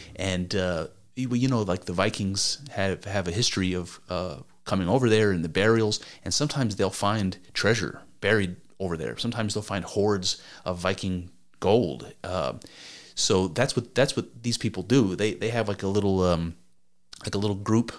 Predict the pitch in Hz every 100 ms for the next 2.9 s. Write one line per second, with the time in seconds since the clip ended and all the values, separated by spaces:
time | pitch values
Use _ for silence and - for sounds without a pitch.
0 | - 92 92 82 65 - 123 120 113 95
1 | 104 95 92 - 98 92 87 67 67 92
2 | 104 98 - 95 92 95 92 92